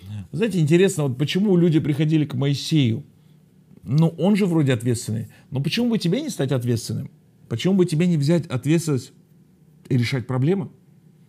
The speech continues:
Почему, э, люди считают, что кто-то должен за них решать проблемы? Ну, давай, приди к кому-то другому и проси его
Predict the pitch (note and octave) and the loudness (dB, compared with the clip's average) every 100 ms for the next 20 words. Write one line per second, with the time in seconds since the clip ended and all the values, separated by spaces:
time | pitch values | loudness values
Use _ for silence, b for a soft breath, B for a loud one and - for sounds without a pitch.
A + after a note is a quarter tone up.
0 | B B G#2+ - A#2+ F3 F#3+ A3+ F#3 C#3+ | B B -14 -8 -2 2 2 2 -2 -6
1 | C3 F#2 - A#2 G#2+ B2 D3 G3 E3 - | -10 -10 -6 -6 -2 2 4 4 2 2
2 | C#3 D3+ E3+ - A#2 - F3 D#3+ B2+ D3 | 0 0 -2 -2 -4 -2 0 0 0 0
3 | E3+ D3+ B2+ C3 C#3+ D#3+ - B C#3 G#2+ | 0 0 0 0 0 -2 -4 B -10 -8
4 | A2+ B2 A#2 A#2+ A2 A2+ C#3+ G#3+ D#4 D3 | -2 -2 0 -4 -4 -4 -2 -2 -4 -6
5 | G#2+ b b - A#2 A2 - A2+ C#3 A#2 | -8 b b -2 0 0 -2 -6 -6 -4
6 | G#3 C4+ - - A#2+ A2+ G#2+ C3 F#3 B2+ | -4 -4 -8 -12 -6 -4 -2 -2 -2 -2
7 | C3 B2 A#2+ B2 A#2 A#2 D#3+ F3 A#2+ A#2+ | -4 -4 -4 -4 -6 -4 -4 -4 -4 -6
8 | A2 A2 A#2 B2+ D#3+ E4 - | -6 -4 -2 -2 -2 -6 -8